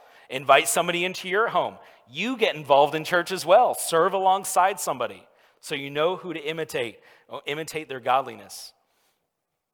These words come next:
But it's not just that you are that person or you are going to that type of person. We need to be constantly seeking how we can humble ourselves before the Lord and join in imitating those people.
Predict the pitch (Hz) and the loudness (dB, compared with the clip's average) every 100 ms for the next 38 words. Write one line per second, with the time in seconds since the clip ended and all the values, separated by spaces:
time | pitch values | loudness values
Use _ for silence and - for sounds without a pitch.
0 | - - 113 - 151 175 170 165 170 127 | -20 -14 -10 -4 2 2 0 -6 -2 -4
1 | 139 170 196 160 160 160 - 131 113 - | -6 -6 2 4 4 2 2 -6 -8 -10
2 | 104 101 101 _ _ _ 151 165 180 165 | -14 -16 _ _ _ _ -4 0 0 0
3 | 139 127 127 135 139 - 123 120 - 110 | -4 -4 -4 -6 -6 -8 -4 -4 -6 -14
4 | 107 - 95 90 98 110 127 143 113 - | -14 -18 -18 -18 -18 -18 -12 -6 -6 -8
5 | - _ 117 - - 139 151 - 156 139 | -20 _ -20 -16 -4 -2 -2 -4 -12 -14
6 | 139 - 127 110 113 104 104 98 101 - | -10 -10 -12 -16 -18 -16 -16 -18 -20 -10
7 | 127 147 151 143 - 107 104 104 - - | -8 -4 -2 -4 -4 -4 -4 -6 -12 -20
8 | _ - 98 131 123 120 101 92 92 90 | _ -20 -16 -8 -6 -8 -12 -14 -14 -16
9 | 90 90 101 104 98 - 98 95 - 87 | -18 -16 -14 -16 -18 -20 -20 -20 -20 -20
10 | 87 85 87 _ 95 90 - 92 85 - | -20 -20 _ _ -20 -20 -20 -20 -20 -20